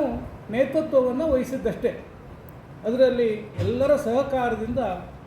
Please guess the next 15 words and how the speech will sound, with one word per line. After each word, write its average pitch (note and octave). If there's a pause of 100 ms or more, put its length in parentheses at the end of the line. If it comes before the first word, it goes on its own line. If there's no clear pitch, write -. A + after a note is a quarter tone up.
(140)
ಈ G3
ಕಾರ್ಯವನ್ನು G#3+ (360)
ಮಾಡಿದ್ದೇವೆ. F3 (400)
ಸಾಹೇಬ್, A#3
ಕೋರೆ C4+
ಸಾಹೇಬರು A3+ (640)
ದೊಡ್ಡ A3+
ಜನ, A#3+
ಅಂತಾರಾಷ್ಟ್ರೀಯ A3+
ವ್ಯಕ್ತಿ, A3+
ಅವರು G#3
ತಾನೇ A#3
ಬರ್ತೇನೆ C4
ಅನ್ನುವ A#3
ಒಂದು G#3+